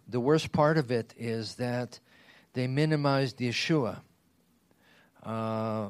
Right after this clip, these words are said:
because of this emphasis on secret knowledge. And so what, what you see here, Paul never comes out and says,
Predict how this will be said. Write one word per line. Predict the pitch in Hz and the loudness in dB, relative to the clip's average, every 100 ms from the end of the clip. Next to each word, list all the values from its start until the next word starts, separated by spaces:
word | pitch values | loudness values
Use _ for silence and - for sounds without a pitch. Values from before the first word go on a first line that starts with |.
| - | -6
because | 123 - - 233 160 120 | -8 -2 2 4 4 2
of | 131 113 | -2 -2
this | 135 - | -4 -2
emphasis | 135 147 156 - 139 - | -4 -2 -2 -2 -4 -4
on | 123 117 | -6 -6
secret | - - - - 143 131 | -8 -2 -2 -2 -6 -4
knowledge. | 123 117 107 101 - - - _ _ _ _ _ _ - - - | -2 -2 -2 -8 -14 -18 -18 _ _ _ _ _ _ -20 -20 -14
And | 113 127 123 | -6 -4 -2
so | - 135 123 127 | 2 2 2 -2
what, | - 139 151 - - | 0 4 4 0 0
what | 143 - | 0 2
you | 139 | -2
see | - 233 226 | -2 0 2
here, | 170 143 | 2 2
Paul | - 196 165 | 4 4 6
never | 160 151 | 4 4
comes | 143 135 123 | 2 -2 2
out | 147 143 135 | 4 4 0
and | 120 | -6
says, | - 143 127 113 | -2 -2 -2 -4